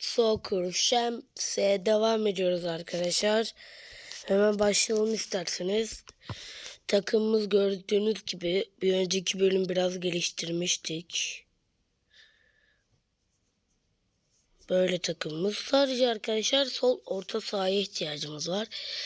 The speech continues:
Şimdi onu da ben yapmaya çalışacağım. Gelin bakalım.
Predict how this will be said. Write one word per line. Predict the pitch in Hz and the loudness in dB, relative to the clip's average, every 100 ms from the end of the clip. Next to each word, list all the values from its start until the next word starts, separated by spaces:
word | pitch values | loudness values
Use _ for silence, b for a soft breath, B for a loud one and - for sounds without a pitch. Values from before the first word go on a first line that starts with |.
| B | B
Şimdi | - - 233 226 | 0 0 2 2
onu | 220 214 | 2 2
da | 214 | 2
ben | 220 | 4
yapmaya | 208 180 - - 185 185 | 4 2 -2 -6 0 0
çalışacağım. | 185 - 160 - - 160 170 208 220 _ _ B B B B | 0 -4 -4 -4 -4 -2 -4 -4 -6 _ _ B B B B
Gelin | - 202 214 196 | 0 4 4 4
bakalım. | 196 - 190 170 190 | 2 2 -2 -2 -8